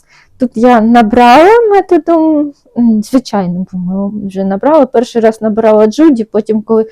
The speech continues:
перев'язувала, вже звичайним методом набрала, потім підхоплювала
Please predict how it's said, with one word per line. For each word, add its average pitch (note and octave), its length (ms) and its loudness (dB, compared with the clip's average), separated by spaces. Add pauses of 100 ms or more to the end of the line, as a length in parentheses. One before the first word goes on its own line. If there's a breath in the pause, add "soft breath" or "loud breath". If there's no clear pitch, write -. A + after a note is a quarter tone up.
(260 loud breath)
перев'язувала, A#3 840 0
вже A#3 200 2
звичайним G3 600 -2
методом G3 580 -2 (360 loud breath)
набрала, F4 680 4 (120)
потім B3 400 2
підхоплювала G#3+ 1160 2